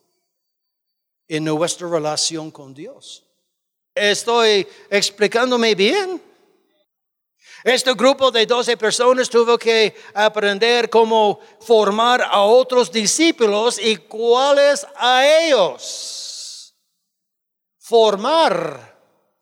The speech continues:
A otros discípulos iguales a ellos. Depender de Dios y fluir en el Espíritu. Ellos tuvieron que aprender eso. Ellos tuvieron que aprender cómo ser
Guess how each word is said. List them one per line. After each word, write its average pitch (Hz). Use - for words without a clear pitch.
A 185
otros 214
discípulos 196
iguales 180
a 151
ellos. 135
Depender 220
de 214
Dios 240
y 220
fluir 240
en 254
el 233
Espíritu. 233
Ellos 294
tuvieron 247
que 247
aprender 226
eso. 220
Ellos 262
tuvieron 254
que 233
aprender 233
cómo 254
ser 247